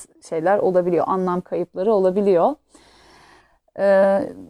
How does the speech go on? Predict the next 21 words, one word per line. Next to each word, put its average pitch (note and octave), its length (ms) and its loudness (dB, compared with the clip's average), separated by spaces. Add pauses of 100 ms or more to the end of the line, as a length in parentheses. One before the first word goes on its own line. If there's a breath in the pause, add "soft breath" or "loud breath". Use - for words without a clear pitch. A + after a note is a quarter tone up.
(140)
ama C4+ 320 2
yani B3+ 420 2
konuya B3+ 380 2
dönersek G#3 520 0
genel A#3+ 280 2
geçer B3 300 4
modellere G#3+ 540 4
ihtiyaç A3 400 0
var A#3+ 340 2
ve C4 280 6
bu C4+ 520 2
genel B3 340 2
geçer C#4 280 4
modelleri A#3+ 560 2
ihtiyacımızı A3+ 680 0
fark A#3 320 0
etmemiz A#3 400 -2
bizim A3 240 2
rasyonel A3 540 2
varlıklar G#3 440 0
olduğumuzdan G3 920 0